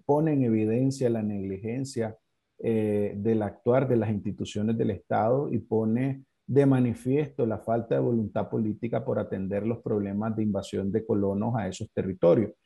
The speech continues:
y del cum-, y el incumplimiento de la ley cuatro cuatro cinco de la etapa número cinco de saneamiento territorial. Es decir, eso es una responsabilidad directa del Estado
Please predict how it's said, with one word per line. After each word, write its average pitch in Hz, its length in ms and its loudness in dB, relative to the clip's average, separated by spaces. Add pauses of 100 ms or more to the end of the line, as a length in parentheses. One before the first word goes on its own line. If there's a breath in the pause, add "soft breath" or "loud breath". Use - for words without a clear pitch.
(240)
y 139 140 6
del 135 240 8
cum-, 123 300 2
y 127 160 6
el 123 60 4
incumplimiento 120 920 4
de 117 60 6
la 104 120 2
ley 113 200 2
cuatro 120 360 0
cuatro 135 300 -2
cinco 127 460 0
de 151 80 6
la 104 260 0
etapa 110 400 0
número 117 320 4
cinco 131 400 -2
de 120 80 4
saneamiento 101 720 -4
territorial. 104 720 0 (420)
Es 120 140 0
decir, 131 380 4
eso 156 220 0
es 143 60 0
una 160 200 0
responsabilidad 120 920 0
directa 117 540 0
del 170 140 2
Estado 156 580 -2